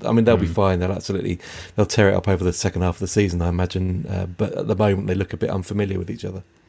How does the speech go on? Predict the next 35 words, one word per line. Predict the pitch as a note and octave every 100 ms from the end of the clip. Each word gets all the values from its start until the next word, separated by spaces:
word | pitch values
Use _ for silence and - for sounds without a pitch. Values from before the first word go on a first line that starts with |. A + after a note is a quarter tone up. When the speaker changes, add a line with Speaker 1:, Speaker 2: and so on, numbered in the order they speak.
| _ _
Speaker 2:
Fulham's | - B2 A#2 G2+
neighbours | A#2+ B2+ A#2
down | - A2
the | G#2
bottom | G2+ A2+ A2
end, | A2 G#2+
West | A2+ -
Brom, | C#3 B2
meanwhile, | A#2+ A#2 A#2 A#2 A#2 -
were | B2+
defeated | A#2 A#2 - C#3 - B2+
two | - - D#3
nil | C#3 C#3 C3 - - - -
by | B2+ C3+
Southampton. | - C#3 A#2+ D3 D3 B2+ B2 -
Oriol | E3 D#3+
Romeu | D3+ D#3 D#3+ B2
contributing | C3 B2 B2+ A#2+
a | B2+
remarkable | C3 C#3+ E3 E3+ D3+ C3+
volley | B2 B2 G#2 G#2 _ _ _ -
with | A#2
the | A#2+
first | D#3 -
touch | - A2+
he's | C#3
had | B2+ D3
in | C#3
the | C3+
opposition | C3 C3+ B2 C3
box, | C#3+ - - - _ _ _ _ -
uh, | B2+
this | B2+ D#3
season. | - D#3+ E3 A#2 F2 _ _ -
Adrian, | - A3 E3 D3+ A2